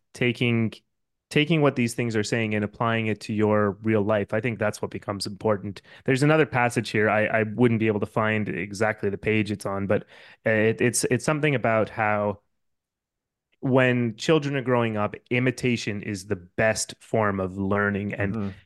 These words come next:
Speaker 1: by seeing the way the people around them act, children learn so much, right?
Speaker 2: Mm-hmm.
Speaker 1: So the stories that the parents are acting out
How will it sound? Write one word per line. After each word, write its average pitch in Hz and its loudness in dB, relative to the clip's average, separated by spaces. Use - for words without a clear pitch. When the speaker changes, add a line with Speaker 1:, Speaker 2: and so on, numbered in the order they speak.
Speaker 1:
by 117 2
seeing 139 0
the 123 4
way 113 2
the 110 0
people 110 0
around 101 -2
them 98 -6
act, 110 -4
children 117 2
learn 101 0
so 113 0
much, - -4
right? 101 0
Speaker 2:
Mm-hmm. 110 -6
Speaker 1:
So 107 0
the 117 0
stories 143 4
that 117 0
the 98 -4
parents 117 -2
are 101 -4
acting 101 -4
out 104 -2